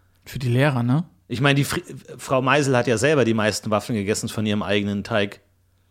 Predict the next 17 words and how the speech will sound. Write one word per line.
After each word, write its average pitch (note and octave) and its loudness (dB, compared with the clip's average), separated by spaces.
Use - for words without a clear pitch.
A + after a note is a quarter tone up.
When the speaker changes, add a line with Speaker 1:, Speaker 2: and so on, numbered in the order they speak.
Speaker 2:
Und A2 -6
ist A#2+ -2
sie C3 0
ohnmächtig C3 0
geworden A2 2
auf G#2 -2
der A2+ -4
Theaterbühne G#2+ -2
beim A2 -4
Scho-, - -4
Sportfest. - -6
Speaker 1:
Ja, G#2+ -4
das A2 -6
war B2+ -2
eine B2+ 2
unangenehme A#2+ 4
Situation. B2+ 0